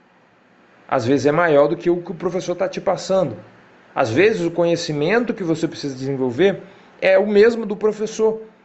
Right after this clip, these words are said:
Não necessariamente em volume de informação, mas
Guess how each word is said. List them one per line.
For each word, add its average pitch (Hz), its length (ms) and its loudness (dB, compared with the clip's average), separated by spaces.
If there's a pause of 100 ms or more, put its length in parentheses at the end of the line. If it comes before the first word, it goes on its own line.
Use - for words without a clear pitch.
(760)
Não 185 240 4
necessariamente 190 640 0
em 185 40 0
volume 175 360 2
de 165 120 -2
informação, 160 600 -2
mas 151 340 -2